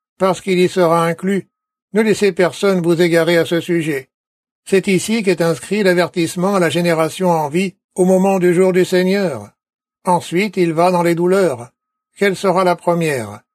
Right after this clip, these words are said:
Verset cinq, première douleur. Beaucoup viendront sous mon nom et diront, «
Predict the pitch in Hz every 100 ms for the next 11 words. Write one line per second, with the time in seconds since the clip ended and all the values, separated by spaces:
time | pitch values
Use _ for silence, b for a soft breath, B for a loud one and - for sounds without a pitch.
0 | _ _ 170 175 - 165 - 185 147 117
1 | 135 123 - 170 202 214 185 170 135 123
2 | 101 - _ _ _ _ _ 175 180 240
3 | 208 165 156 208 208 185 165 156 165 202
4 | 165 151 147 196